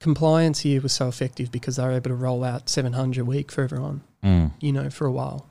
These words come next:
Speaker 1: So it was kinda, that was
Speaker 2: But
Speaker 1: the
Speaker 2: it's
Speaker 1: hush
Speaker 2: put us
Speaker 1: money.
Speaker 2: into so much debt, man. It's
Speaker 1: Well, that's it.
Speaker 2: crazy.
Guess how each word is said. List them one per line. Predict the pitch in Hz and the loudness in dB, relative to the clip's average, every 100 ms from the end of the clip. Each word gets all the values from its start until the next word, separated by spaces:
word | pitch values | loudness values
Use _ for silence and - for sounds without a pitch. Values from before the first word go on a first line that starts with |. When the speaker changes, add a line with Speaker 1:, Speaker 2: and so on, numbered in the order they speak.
| _ | _
Speaker 1:
So | - 135 | 0 0
it | 127 | 2
was | 139 | 0
kinda, | - 135 | 2 2
that | 131 139 - | 2 0 0
was | 139 | 2
Speaker 2:
But | |
Speaker 1:
the | 95 | 4
Speaker 2:
it's | 143 | 4
Speaker 1:
hush | 123 - | 2 6
Speaker 2:
put | - | 6
us | 127 131 | 6 4
Speaker 1:
money. | 101 | 4
Speaker 2:
into | 92 90 | 4 -2
so | - - 104 104 98 | -4 -6 0 2 4
much | 90 85 - - | 2 -2 -6 0
debt, | 92 87 | 0 0
man. | 73 73 78 78 | -2 -2 0 -2
It's | 90 | 0
Speaker 1:
Well, | 185 | 2
that's | 190 - | 2 4
it. | 226 | 4
Speaker 2:
crazy. | 117 113 92 78 76 | 6 4 4 0 -4